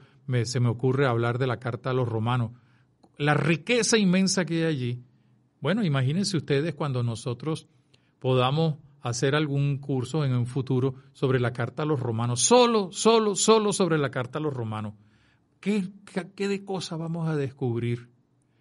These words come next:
y qué de cosas vamos a darle gracias a Dios? Pero por eso, con esta introducción, les invito a todos ustedes, les invito de corazón a que se animen a seguir. Miren, tomen una carta de San Pablo.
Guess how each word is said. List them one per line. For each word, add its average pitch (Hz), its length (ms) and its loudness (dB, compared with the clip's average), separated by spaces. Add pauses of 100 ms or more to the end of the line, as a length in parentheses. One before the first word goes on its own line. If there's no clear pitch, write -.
y 131 100 -8
qué 151 220 -4
de 156 140 -2
cosas 151 540 -4 (200)
vamos 135 260 -4
a 127 60 -2
darle 120 280 -2
gracias 117 440 -6
a 113 60 -4
Dios? 104 200 -6 (280)
Pero 135 220 0
por 139 160 4
eso, 185 320 2 (180)
con 131 200 0
esta 147 180 2
introducción, 185 880 4 (240)
les 131 180 4
invito 135 540 4
a 123 100 -4
todos 147 300 0
ustedes, 131 640 -4 (100)
les 131 180 2
invito 151 480 2
de 139 100 0
corazón 135 600 -2 (360)
a - 160 -6
que 127 300 -2
se 151 160 0
animen 170 460 4
a - 60 0
seguir. 123 460 -4 (600)
Miren, 175 380 0 (340)
tomen 233 280 0
una 220 220 0
carta 185 280 2
de 175 100 -2
San 127 220 -4
Pablo. 107 300 -8